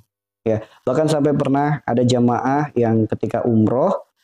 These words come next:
ternyata di hotel kesurupan, teman-teman. Karena banyak ya kejadian orang-orang ketika datang ke tanah suci, banyak pada kesurupan, itu kan banyak ya. Ya.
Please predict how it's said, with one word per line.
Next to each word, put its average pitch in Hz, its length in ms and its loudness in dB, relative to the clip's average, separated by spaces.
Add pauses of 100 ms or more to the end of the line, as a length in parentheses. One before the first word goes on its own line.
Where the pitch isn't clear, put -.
(160)
ternyata 127 320 0
di 135 160 2
hotel 123 480 -2
kesurupan, 135 640 -2
teman-teman. 127 480 2
Karena 175 160 2
banyak 156 320 2
ya 151 160 2
kejadian 131 560 2
orang-orang 131 480 0
ketika 131 240 0
datang 123 240 0
ke 123 80 0
tanah 120 240 -2
suci, 139 400 0
banyak 120 320 2
pada 117 160 -2
kesurupan, 127 480 -2
itu 139 80 2
kan 135 160 2
banyak 107 320 2
ya. 131 180 0 (460)
Ya. 110 120 0